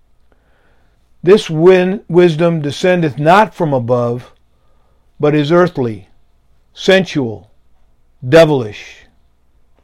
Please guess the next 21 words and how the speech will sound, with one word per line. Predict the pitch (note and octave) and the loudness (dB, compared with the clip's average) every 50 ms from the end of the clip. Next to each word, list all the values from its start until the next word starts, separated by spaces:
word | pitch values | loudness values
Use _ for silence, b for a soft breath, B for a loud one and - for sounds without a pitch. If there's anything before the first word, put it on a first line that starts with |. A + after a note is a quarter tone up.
| _ _ _ _ _ _ _ _ _ _ _ _ _ | _ _ _ _ _ _ _ _ _ _ _ _ _
Verse | B2 B2+ A#2+ - | -12 -12 -12 -10
sixteen. | - - C#3+ A#2 - - - B2 A2 G2+ G#2+ _ _ _ _ _ _ _ _ _ _ _ _ _ _ | -6 -6 -6 -6 -6 -10 -10 -10 -10 -12 -16 _ _ _ _ _ _ _ _ _ _ _ _ _ _
For | _ - D#3 D3+ | _ 2 2 4
where | D#3 D#3+ E3+ E3+ E3 E3+ - | 6 6 8 8 6 6 4
envy | - F3+ G#3 G#3+ G#3 A3 A3 G3+ | 2 2 2 2 4 2 2 2
and | F3 E3 | 2 0
strife | - - - - F3+ F3+ F3+ F3+ F3 - | -4 -4 0 4 6 6 6 4 2 0
is, | F3 D3 C#3+ C#3+ C#3 C#3 C#3 C3+ - - - - - _ _ _ _ _ _ _ _ _ _ _ _ _ _ _ | 0 2 2 2 2 0 -2 -10 -16 -20 -20 -20 -20 _ _ _ _ _ _ _ _ _ _ _ _ _ _ _
there | C3+ C#3+ D3 C#3+ | 2 4 4 4
is | C#3 C3 | 2 -2
confusion | - - C#3 B2+ A#2 - E3+ F3+ F#3 F#3 E3+ F3+ F3+ F3 F3+ F3 F3 _ _ _ _ _ _ _ _ | -4 -4 -4 -4 -4 -4 -2 -2 -2 0 -2 -2 -2 -4 -6 -8 -12 _ _ _ _ _ _ _ _
and | C3 B2 C3 | -10 -10 -8
every | - - D3 D3+ D3+ D3 D3+ D3+ | -4 0 0 0 2 0 -2 -4
evil | - D#3+ C#3+ C#3 C3+ C3+ C3 A#2+ | -4 -4 -6 -4 -4 -6 -6 -8
work. | A2+ A2+ A2 G#2+ - - _ - - - _ _ _ _ _ _ _ _ _ _ _ _ _ _ _ _ _ _ _ _ _ _ _ _ _ _ _ _ _ _ _ _ _ _ _ | -8 -10 -12 -12 -14 -20 _ -20 -20 -20 _ _ _ _ _ _ _ _ _ _ _ _ _ _ _ _ _ _ _ _ _ _ _ _ _ _ _ _ _ _ _ _ _ _ _
Wow, | _ A2+ A2+ A#2 A#2 A#2 | _ -12 -12 -10 -12 -12
I, | A#2+ B2 A#2+ A#2+ - | -12 -12 -12 -14 -14
I | - C#3+ B2+ A#2+ | -12 -12 -12 -10
am | A#2 A2+ A2 A2 G#2+ _ _ _ | -10 -12 -14 -16 -18 _ _ _
very | C3+ C3 C3 C3 A#2+ A#2 | -12 -12 -10 -10 -10 -12
convicted. | - A#2 G#2 G2 G#2 G2+ - _ A2 G#2 A2+ | -12 -14 -14 -12 -14 -16 -16 _ -20 -20 -20